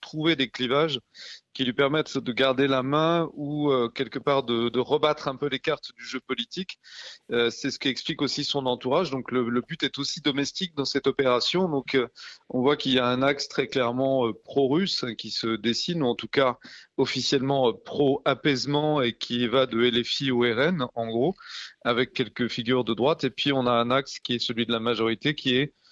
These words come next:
euh, aligné évidemment sur les propos d'Emmanuel Macron. Donc on a, euh, on a un vrai axe autour de l'Ukraine qui s'est créé, ou qui a été, disons, révélé plutôt ou mis au jour par, euh, les propos du président de la République.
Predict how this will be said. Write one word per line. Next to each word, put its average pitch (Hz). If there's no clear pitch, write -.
euh, 117
aligné 123
évidemment 117
sur -
les 110
propos 127
d'Emmanuel 117
Macron. 117
Donc 139
on 127
a, 151
euh, 120
on 123
a 131
un 131
vrai 131
axe 139
autour 135
de 123
l'Ukraine 147
qui -
s'est -
créé, 143
ou 127
qui -
a 143
été, 147
disons, 135
révélé 147
plutôt 131
ou 117
mis 139
au 131
jour 151
par, 139
euh, -
les 117
propos 123
du 131
président 131
de 127
la 123
République. 120